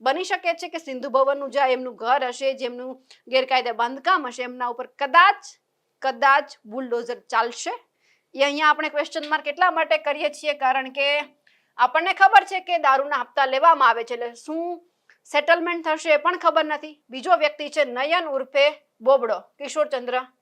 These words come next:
કાયસ્થ, પ્રોહિબિશન બુટલેગર છે, ભરૂચનો છે. ત્રીજો વ્યક્તિ છે બાબુભાઈ ગુલાબભાઈ રાઠોડ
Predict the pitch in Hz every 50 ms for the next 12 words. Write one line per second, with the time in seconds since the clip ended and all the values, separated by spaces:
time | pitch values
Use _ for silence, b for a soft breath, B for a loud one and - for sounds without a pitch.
0 | _ _ _ _ _ _ - - 262 262 247 247 240 - _ - 185 104 _ _
1 | _ _ _ _ _ _ _ _ _ _ _ _ _ _ _ - 269 269 277 311
2 | - 302 302 - 320 302 285 262 262 254 269 285 285 269 285 285 294 - 285 247
3 | 247 240 220 277 269 - 311 302 294 277 277 269 277 285 _ _ _ _ _ _
4 | _ _ - _ _ _ _ _ _ _ _ _ _ _ _ _ _ - 262 262
5 | 294 262 370 381 381 370 339 - - - 330 294 - 320 349 403 466 440 302 233
6 | 240 262 262 269 262 320 - 294 320 330 330 240 240 277 269 269 262 262 226 220
7 | 262 269 285 302 269 240 233 240 240 - 254 226 196 185